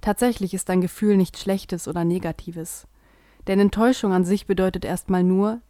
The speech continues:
dass du nun nicht mehr getäuscht bist. Du hattest andere Erwartungen, du hattest eine Vorstellung von dieser Person.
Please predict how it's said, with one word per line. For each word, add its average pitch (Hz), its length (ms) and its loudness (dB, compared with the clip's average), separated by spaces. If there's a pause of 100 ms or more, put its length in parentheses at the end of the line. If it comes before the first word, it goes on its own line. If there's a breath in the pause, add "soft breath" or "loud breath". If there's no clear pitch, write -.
dass 185 180 -4
du 196 120 -2
nun 185 140 4
nicht 190 220 0
mehr 196 120 0
getäuscht 208 540 -4
bist. - 380 -16 (480)
Du 226 100 4
hattest 240 260 2
andere 220 320 6
Erwartungen, 175 800 -2 (360 soft breath)
du 202 80 0
hattest 202 280 0
eine 190 160 2
Vorstellung 180 640 0
von 180 160 0
dieser 170 200 -2
Person. 170 540 -4